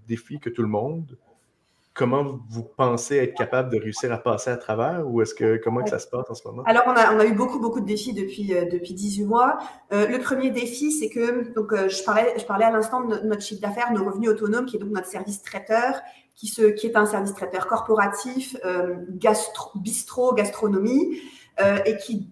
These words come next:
Speaker 2: qui dé-, qui dessert des entreprises privées, euh, je sais pas moi, Bombardier de ce monde, qui ont, euh, un séminaire avec vingt-cinq personnes et ils ont besoin de boîtes à lunch, par exemple. Alors, premier effet de la pandémie, ça, ça s'est arrêté net, parce qu'évidemment, des événements de cinquante personnes et plus,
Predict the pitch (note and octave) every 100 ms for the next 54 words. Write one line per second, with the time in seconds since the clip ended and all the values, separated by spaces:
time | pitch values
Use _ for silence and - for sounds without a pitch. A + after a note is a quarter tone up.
0 | - A3 G3 G#3 G#3 - G#3 A3+ A3 C4+
1 | B3 G#3 G#3+ A3+ A3 B3 G#3 F3+ - F#3+
2 | F3+ F#3+ A3+ G#3+ - - - F3 F3+ D#3+
3 | C#3+ - D#3+ F#3+ F#3 F#3 F#3+ F#3+ - F#3
4 | G3 A3+ - F#3+ F3+ F3 F3 D#3 D3+ -
5 | - _ F3 F3 F3 F#3+ F#3+ F#3 F#3+ G#3+
6 | F3+ F3 F3+ F#3 F3+ - - G#3 G3 E3
7 | E3 F3 G3 F#3 F3 B2 - - - _
8 | - - - G3+ G3+ G3 - - - C#4
9 | C4+ C4+ B3+ A#3+ B3 A3 G3 G3 F#3+ C4
10 | C4+ A3+ G3 G#3 - G3 F#3 - G#3+ -
11 | F#3+ F#3 F3+ F#3+ D#4 - - - F#3 -
12 | G3 F3 F3+ G#3 A3 F#3+ F#3 F3+ F#3+ G#3+
13 | F#3 E3+ E3+ E3+ F3 G3 F#3+ - G#3 F#3
14 | - B3+ B3 -